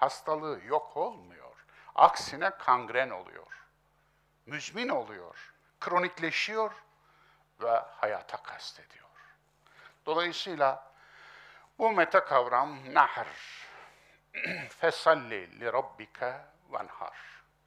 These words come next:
Kevser suresinin ikinci ayeti, Rabbin için, namazı Rabbin için, salatı Rabbin için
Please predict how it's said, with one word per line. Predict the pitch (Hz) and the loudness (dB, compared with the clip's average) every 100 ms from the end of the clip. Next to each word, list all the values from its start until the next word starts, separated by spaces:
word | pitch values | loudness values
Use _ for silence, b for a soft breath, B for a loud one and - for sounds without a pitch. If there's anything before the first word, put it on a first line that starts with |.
| _ _ _ _ _ _ _ _ _ _ _ _ _ _ _ _ _ _ - B B | _ _ _ _ _ _ _ _ _ _ _ _ _ _ _ _ _ _ -20 B B
Kevser | - 156 165 | -2 0 0
suresinin | 139 123 107 - 110 | -2 -6 -10 -10 -14
ikinci | - - 117 107 107 | -16 -14 -12 -8 -6
ayeti, | - 80 82 - - 135 _ _ _ b b b b b _ _ | -6 -10 -14 -18 -18 -18 _ _ _ b b b b b _ _
Rabbin | 131 147 - 175 | -6 -6 -8 -16
için, | 107 - 90 _ 123 | -16 -20 -20 _ -8
namazı | 131 139 143 - 214 208 208 _ _ _ _ _ 123 | -6 -6 -8 -10 -14 -14 -18 _ _ _ _ _ -8
Rabbin | 139 - 190 151 | -8 -8 -18 -18
için, | 113 - 101 85 _ | -18 -20 -20 _ _
salatı | - - 160 156 160 - 214 | -20 -6 -2 2 0 0 -10
Rabbin | 170 143 - 220 | -8 -10 -12 -16
için | 139 - - 117 | -16 -16 -18 -18